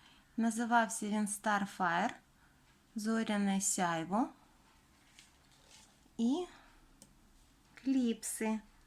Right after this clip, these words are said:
Також дві маленькі морські зірки.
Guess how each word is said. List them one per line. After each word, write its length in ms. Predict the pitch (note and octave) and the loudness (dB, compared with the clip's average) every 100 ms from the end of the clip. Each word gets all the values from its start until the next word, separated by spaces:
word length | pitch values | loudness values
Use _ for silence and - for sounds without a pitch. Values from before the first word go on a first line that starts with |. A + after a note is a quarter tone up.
| - - - - - - - - - - - - - - - - - - - - _ _ - _ - _ - - - - - - - - - - - - - - - - - - - | -20 -20 -20 -20 -20 -20 -20 -20 -20 -20 -20 -20 -20 -20 -20 -20 -20 -20 -20 -20 _ _ -20 _ -20 _ -20 -20 -20 -20 -20 -20 -20 -20 -20 -20 -20 -20 -20 -20 -20 -20 -20 -20 -18
Також 400 | - A3+ A3+ G#3+ | -8 -6 -2 -2
дві 220 | G3+ A3+ | 0 2
маленькі 680 | A3+ G#3 G#3 G#3 G#3 G3+ G3 F#3+ - - - - _ - - - _ - - - | 2 2 0 -2 -4 -2 -2 -2 -8 -20 -20 -20 _ -20 -20 -20 _ -20 -20 -8
морські 500 | G#3+ G#3+ - - G3+ | -6 -6 -10 -6 -6
зірки. 480 | - F#3 F#3 - | -4 -6 -6 -4